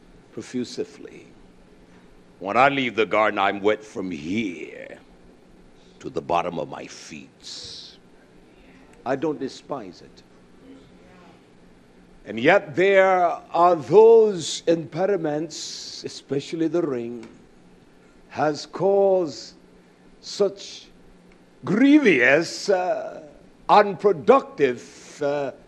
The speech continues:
stalks and plants in the garden.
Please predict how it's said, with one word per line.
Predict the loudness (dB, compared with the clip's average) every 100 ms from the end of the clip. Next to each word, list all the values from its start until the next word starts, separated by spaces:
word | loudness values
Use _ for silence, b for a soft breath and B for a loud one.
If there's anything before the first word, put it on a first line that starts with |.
| -20 -18
stalks | -14 0 4 6 6 2 -14 -14 -12 -14 0
and | 0 2 2
plants | 4 6 4 0 -8 -16 -18 -20 _ -20 -20 -20 _ -20 _ _ _ -20 _
in | -8
the | -2
garden. | 2 2 0